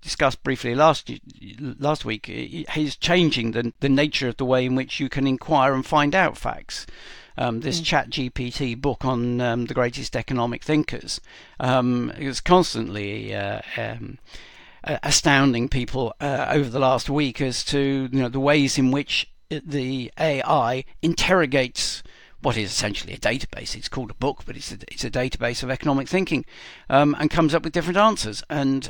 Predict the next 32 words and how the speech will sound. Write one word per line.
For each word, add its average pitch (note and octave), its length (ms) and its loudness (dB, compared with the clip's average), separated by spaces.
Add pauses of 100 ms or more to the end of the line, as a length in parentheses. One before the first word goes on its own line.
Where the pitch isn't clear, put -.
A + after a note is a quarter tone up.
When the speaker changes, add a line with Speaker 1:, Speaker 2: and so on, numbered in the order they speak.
(140)
Speaker 1:
uh, C3+ 400 -2
it's - 400 -6
very, B2+ 400 -2
very C3 260 0
interesting B2+ 480 0
to - 140 -6
see, B2 320 -6 (480)
you C3+ 80 0
know, C3+ 100 -2
the C3 140 -4
way C#3 240 4
in C3 100 2
which - 300 -2 (120)
textbooks - 640 -2
in A#2 140 -4
future B2 420 -4
will C3 140 -6
probably B2 420 -2
be A2 180 -8
seen A#2 320 -4
much A#2 240 -6
more G#2+ 200 -2
as G#2+ 80 -6
databases C3 720 -2
to A#2+ 120 -8
be A#2 140 -10
interrogated. A#2 800 -2 (380)
And D3+ 240 4 (400)
it E3 100 0
is D#3 160 4
the C#3+ 80 -2
questioning - 960 -4